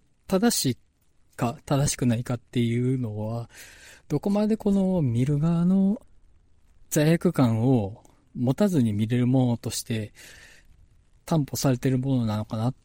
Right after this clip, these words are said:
ていうのは、少し弱いものとして感じたんですね。うん。作り手が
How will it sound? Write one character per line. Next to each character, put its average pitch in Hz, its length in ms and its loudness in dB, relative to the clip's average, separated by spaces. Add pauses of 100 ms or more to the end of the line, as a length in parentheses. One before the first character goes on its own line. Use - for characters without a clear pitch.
(140)
て - 80 -4
い 110 140 -2
う - 20 -4
の 107 100 -2
は、 104 520 -4 (120)
少 - 220 -2
し - 320 -4 (880)
弱 175 300 4
い 123 60 -2
も 117 140 -4
の 113 60 -4
と - 120 -10
し - 100 -8
て 127 80 -6
感 113 240 -2
じ 104 120 -8
た 101 160 -6
ん 101 260 -8
で 104 120 -6
す - 160 -6
ね。 117 340 -6 (240)
う 113 60 -8
ん。 101 440 -8 (1080)
作 - 220 -2
り 185 100 0
手 226 140 0
が 262 320 2